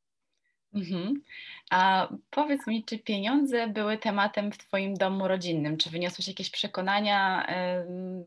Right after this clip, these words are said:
właśnie z dzieciństwa? Jak to wyglądało, jak byłaś dzieckiem, czy nastolatką? Czy się rozmawiało o pieniądzach, czy wręcz przeciwnie u ciebie w domu?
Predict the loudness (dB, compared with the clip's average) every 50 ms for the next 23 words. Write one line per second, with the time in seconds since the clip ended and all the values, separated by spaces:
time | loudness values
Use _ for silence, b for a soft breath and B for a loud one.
0 | -4 -4 -4 -2 -2 -4 -4 -2 -2 -4 -4 -8 -10 -6 -6 -4 -2 -2 -2 -2
1 | -2 -4 -8 -4 0 4 4 6 4 4 B B B B B 0 2 0 -4 -4
2 | -2 -2 -2 0 2 4 4 6 6 4 4 4 2 2 2 2 0 0 0 -2
3 | -4 -4 -2 -4 -4 -4 -2 0 2 2 2 2 -2 -10 -10 -10 -8 -8 -6 -4
4 | -4 -2 -2 -2 0 4 4 4 6 6 6 4 4 B B B B B B B
5 | -10 -6 -6 -4 -4 -4 -4 -6 -6 -6 -8 -8 -6 -4 -4 -4 -4 -6 -8 -6
6 | -4 -2 -2 -2 -4 -4 -6 -10 -10 -10 -14 -12 -8 -4 -4 -4 -4 -4 -8 _
7 | -14 -12 -12 -10 -10 -10 -8 -6 -6 -6 -6 -6 -8 -10